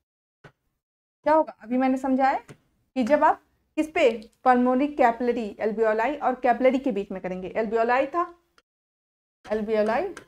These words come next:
जो चेंज करते हैं लंग में भाई, केवल गैसेस एक्सचेंज कर लो, वो इसी को बोलते हैं alveoli प्लस कैपिलरी के बीच,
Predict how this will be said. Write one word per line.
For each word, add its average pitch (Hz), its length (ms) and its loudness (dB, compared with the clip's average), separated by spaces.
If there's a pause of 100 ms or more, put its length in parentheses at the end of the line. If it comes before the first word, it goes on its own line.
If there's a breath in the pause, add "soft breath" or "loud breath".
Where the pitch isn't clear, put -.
(1300)
जो 262 100 -2
चेंज 330 300 0
करते 269 280 0
हैं 233 80 -2
लंग 220 260 -4
में 220 120 -6
भाई, 254 200 -2
केवल 262 340 4 (140)
गैसेस 269 440 2
एक्सचेंज 277 400 2
कर 196 120 0
लो, 190 100 -4
वो 208 100 0
इसी 233 160 -2
को 220 120 -2
बोलते 190 280 -6
हैं 208 160 -8 (540)
alveoli 220 480 -2 (260)
प्लस - 300 -4
कैपिलरी 220 520 -2
के 208 140 -8
बीच, - 260 -12